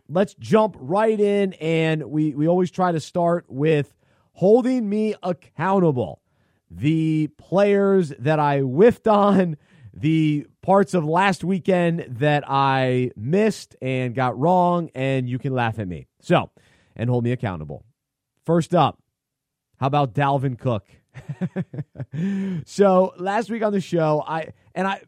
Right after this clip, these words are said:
I honestly, I, I stand by what I said, which is I think Alexander Mattison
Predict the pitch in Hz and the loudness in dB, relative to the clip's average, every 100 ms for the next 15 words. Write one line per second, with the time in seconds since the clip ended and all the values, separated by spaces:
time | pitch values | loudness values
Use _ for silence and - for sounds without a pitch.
0 | - - 190 190 196 196 180 151 156 160 | -10 -4 -2 2 2 2 0 0 0 0
1 | 156 147 143 117 - - 185 190 196 165 | -2 -4 -6 -8 -20 -10 -4 -2 -2 2
2 | 165 160 151 147 143 135 120 - 135 120 | 2 2 0 0 -2 -2 -6 -6 -4 -2
3 | 117 117 - _ _ 120 160 180 175 165 | -4 -8 -12 _ _ -2 0 0 0 0
4 | 156 131 - 123 160 - 196 - 131 151 | 2 -2 -6 -6 -6 -2 -4 -4 -6 -4
5 | 165 135 156 156 147 131 127 143 143 131 | -2 -2 -4 -2 -2 -4 -4 -6 -4 -6
6 | - 120 117 | -4 -2 -2